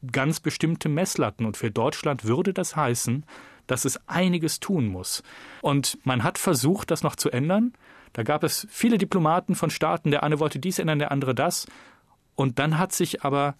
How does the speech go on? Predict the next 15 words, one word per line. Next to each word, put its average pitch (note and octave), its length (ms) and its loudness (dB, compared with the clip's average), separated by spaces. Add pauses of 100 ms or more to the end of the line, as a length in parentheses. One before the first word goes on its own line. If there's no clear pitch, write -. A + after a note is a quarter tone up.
eine B2 220 2
Gruppe D3+ 200 -2
von D#3 160 -2
Entwicklungsländern A#2+ 720 -2
durchgesetzt G#2+ 640 -4
und A#2+ 140 -6
gesagt, A2+ 380 -4
also A2 260 -4
das C3+ 160 -4
bleibt A2+ 380 -4
jetzt - 180 -8
so, C3+ 240 0
wie C3 100 -4
es C3+ 140 -4
ist. - 320 -4